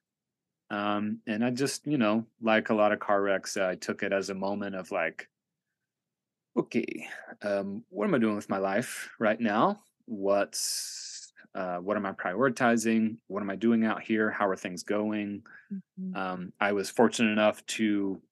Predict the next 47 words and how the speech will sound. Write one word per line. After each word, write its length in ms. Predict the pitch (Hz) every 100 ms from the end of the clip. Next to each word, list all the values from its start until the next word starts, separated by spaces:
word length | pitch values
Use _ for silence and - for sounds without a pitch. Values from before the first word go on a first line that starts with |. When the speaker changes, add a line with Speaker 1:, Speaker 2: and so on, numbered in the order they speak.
| _ -
Speaker 1:
um, 420 | 95 90 92 110 107
like, 180 | 98
my 140 | 117 101
car 380 | - 104 101 127
was 140 | 110
valued 760 | 95 98 104 110 110 110 110 - -
at 280 | 95 95 104
more 560 | 101 104 104 104 - - - _ _ _ _ _ _ -
money 360 | 107 110 127
than 440 | 139 117 110 107 117 _ _ _ _
where 160 | 139 123
it 60 | 117
was 220 | 120 113
where 120 | 107
I 60 | 104
bought 280 | 101 104
it 100 | 127
in 120 | 123 113
North 220 | 113 117
Carolina. 560 | 117 104 101 113 151 156
So 260 | - 95
I 40 | 95
actually 340 | 113 - 120
ended 180 | 113 113
up 120 | 113
making 560 | 107 104 107 - 127 110
money 380 | 98 113 156 - - -
<laughs> 220 | - - -
on 280 | - 127
Speaker 2:
Wow. 260 | 202 220 208
Speaker 1:
the 60 | -
car 220 | - 131 302
wreck. 220 | - - _ - - - - _ _
Um, 460 | 113 104 101 98 117 -
very 300 | 117 107 110
rare 340 | 107 107 127 127
for 280 | - 131
these 220 | 120 120 117
types 260 | 120 113
of 100 | 123
things, 340 | 113 117 143 -
but 220 | 95 -
that 160 | 101 -
happened 340 | 110 107 98
to 100 | 104
me. 320 | 101 107 139
And 260 | 151 98